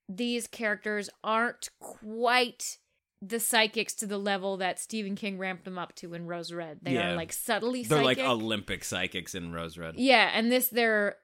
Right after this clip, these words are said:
Speaker 1: they have expressed psychic abil-, abilities to the point of being noted down by a psychic society.
Speaker 2: Yeah.
Speaker 1: But nothing else. Like,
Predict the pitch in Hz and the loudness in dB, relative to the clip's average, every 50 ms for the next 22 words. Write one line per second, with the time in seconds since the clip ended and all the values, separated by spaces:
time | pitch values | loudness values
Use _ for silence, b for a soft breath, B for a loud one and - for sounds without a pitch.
0 | _ _ - 196 185 240 214 233 214 190 202 185 - - - 233 214 208 - - | _ _ -12 -6 -4 -2 -2 -2 -2 -2 -4 -4 -6 -2 0 0 0 0 -2 -8
1 | - - - - - - - - 220 214 214 208 185 - - 214 208 202 202 - | -12 -16 -16 -12 -10 -6 0 0 0 0 0 -4 -8 -4 -2 0 0 0 0 -2
2 | - - 196 175 202 196 190 190 185 185 185 185 185 175 - - 175 208 - 226 | -2 -2 -2 0 0 0 0 0 0 0 -2 -2 -4 -6 -10 -10 -10 -8 -4 -2
3 | 214 208 202 202 180 170 202 202 190 180 180 180 180 185 190 202 202 208 214 208 | -2 0 0 -2 -2 -2 -2 -2 -2 -2 -4 -4 -4 -2 0 0 2 2 2 0
4 | 202 180 170 208 202 202 202 202 202 196 196 185 190 196 190 185 190 185 185 - | -2 -2 0 0 2 2 2 2 2 0 -2 0 0 2 2 2 0 -2 -4 -4
5 | - 202 190 185 190 196 185 - _ _ - - 185 175 - 208 214 240 285 311 | -2 -2 -2 -2 -4 -8 -8 -10 _ _ -12 -10 -10 -8 -4 0 4 4 6 6
6 | 254 208 185 180 175 170 170 - 127 127 113 110 104 101 - - _ _ 220 202 | 4 2 2 0 -2 -2 -2 0 2 2 2 2 0 -2 -6 -12 _ _ -6 -2
7 | 220 226 208 - 101 202 202 165 147 - - - 202 185 180 | 0 0 0 0 -2 -4 -4 -4 -6 -6 -4 -4 -4 -4 -4